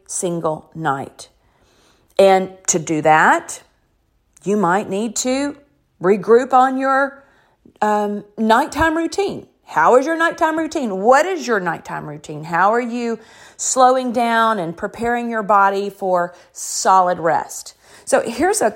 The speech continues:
couple of tips just to help you when, when, um, with your sleep is, number one,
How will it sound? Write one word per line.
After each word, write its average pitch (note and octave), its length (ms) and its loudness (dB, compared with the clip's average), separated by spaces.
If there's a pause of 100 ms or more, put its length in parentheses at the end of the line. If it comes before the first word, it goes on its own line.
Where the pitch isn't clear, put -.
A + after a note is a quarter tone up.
(120)
couple - 880 0
of A3+ 240 2
tips - 640 -6 (340)
just B4+ 280 0
to B3+ 300 4 (260)
help A#3+ 360 0
you A3+ 220 -2
when, F#3 400 -4
when, G3+ 360 -2
um, E3+ 520 -6 (1200)
with G#3+ 200 4
your G3+ 180 4
sleep F3+ 600 0 (120)
is, E3 520 -4 (380)
number B3 240 0
one, G#3+ 460 2